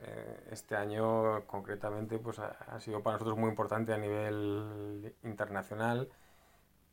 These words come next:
tanto para exportar, ha habido un montón de títulos que, que hemos vendido licencias fuera, ¿no? Las como el, yo qué sé, el Misión Secreta,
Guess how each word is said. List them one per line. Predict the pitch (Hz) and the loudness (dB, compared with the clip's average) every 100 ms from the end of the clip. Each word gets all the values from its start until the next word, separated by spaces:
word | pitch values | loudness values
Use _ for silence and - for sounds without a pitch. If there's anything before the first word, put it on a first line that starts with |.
| _ _ - | _ _ -6
tanto | - 107 98 107 107 104 104 101 101 101 101 101 101 101 101 101 98 98 | 0 0 2 4 6 6 8 8 8 8 8 8 6 6 6 6 4 4
para | 98 98 | 6 4
exportar, | - 104 101 113 117 120 139 127 107 | 2 0 2 6 8 8 4 0 -6
ha | - | -6
habido | 101 101 104 107 113 110 110 113 | -6 -2 -2 -2 -6 -10 -12 -8
un | 120 | -2
montón | 113 107 107 | -2 0 0
de | 104 | 0
títulos | 110 113 110 | 0 2 0
que, | - 98 | 0 -10
que | - 101 101 | -10 -12 -10
hemos | 104 104 | -8 -4
vendido | 101 101 | -2 -2
licencias | 101 104 101 95 | -2 -2 -2 -2
fuera, | - 113 117 | 2 4 4
¿no? | 117 110 110 101 | 2 -4 -6 -8
Las | 98 | -14
como | - 101 98 98 | -14 -14 -10 -10
el, | 101 101 98 - | -10 -10 -14 -16
yo | |
qué | - | -14
sé, | - | -8
el | 110 104 104 | -4 -4 -4
Misión | 101 101 117 104 | -6 -4 -2 -2
Secreta, | - 95 113 117 120 113 120 | -2 0 0 4 6 6 4